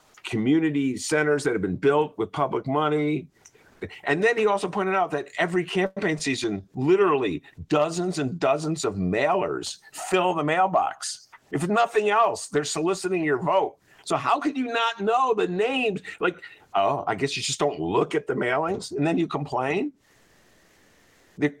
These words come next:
you're, you are ignorant about what's going on in your neighborhood and you're complaining that somehow it's somebody else's fault. I mean, I, it's like me complaining that I don't know who,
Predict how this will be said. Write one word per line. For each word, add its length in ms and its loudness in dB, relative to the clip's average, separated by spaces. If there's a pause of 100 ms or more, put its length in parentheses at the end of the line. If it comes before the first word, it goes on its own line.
(460)
you're, 400 0 (240)
you 300 0
are 200 -4
ignorant 640 0
about 340 2
what's 240 2
going 280 0
on 200 2
in 140 -2
your 360 0
neighborhood 880 2
and 140 0
you're 140 2
complaining 720 0
that 100 -2
somehow 320 2
it's 160 -4
somebody 360 0
else's 300 -2
fault. 440 -4 (1000)
I 120 -2
mean, 440 4 (800)
I, 160 0
it's 160 0
like 160 2
me 200 0
complaining 640 2
that 180 2
I 100 2
don't 500 2
know 680 2
who, 460 -2